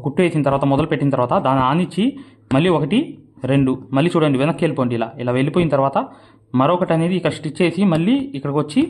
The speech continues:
ఇలా రెండు కుట్లు చూడండి, మళ్ళీ బయట లోపలికి వెళ్ళిపోవాలి చైన్ స్టిచ్ లాగా. వెళ్ళిపోయి మళ్ళీ ఒక స్టిచ్ వేసి మళ్ళీ బయట పక్క ఒకటి వేసి మళ్ళీ వెనక్కి వెళ్ళిపోయి ఒకటి, మళ్ళీ చూడండి ఒకటి, రెండు, చూడండి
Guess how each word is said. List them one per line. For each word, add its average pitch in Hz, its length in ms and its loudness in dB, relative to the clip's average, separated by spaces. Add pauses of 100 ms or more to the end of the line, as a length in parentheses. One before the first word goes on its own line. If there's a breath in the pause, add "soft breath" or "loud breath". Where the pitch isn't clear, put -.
(460 loud breath)
ఇలా 156 120 2 (260)
రెండు 156 200 0
కుట్లు 156 220 -2 (300)
చూడండి, 156 320 2
మళ్ళీ 175 180 2 (140)
బయట 156 240 2
లోపలికి 175 260 0
వెళ్ళిపోవాలి 143 320 0
చైన్ 151 200 0
స్టిచ్ 143 240 -8
లాగా. 113 160 0 (440 loud breath)
వెళ్ళిపోయి 196 340 2 (100)
మళ్ళీ 180 260 2
ఒక 156 180 -2
స్టిచ్ 175 240 -4
వేసి 196 260 0
మళ్ళీ 185 140 2 (100)
బయట 165 200 2
పక్క 180 180 -2
ఒకటి 151 200 -4
వేసి 170 180 -2 (580 loud breath)
మళ్ళీ 190 240 2
వెనక్కి 196 220 0
వెళ్ళిపోయి 196 320 2 (760)
ఒకటి, 156 320 2 (880)
మళ్ళీ 151 280 2
చూడండి 135 280 2
ఒకటి, 202 180 -2 (380)
రెండు, 127 220 2 (440 loud breath)
చూడండి 147 240 2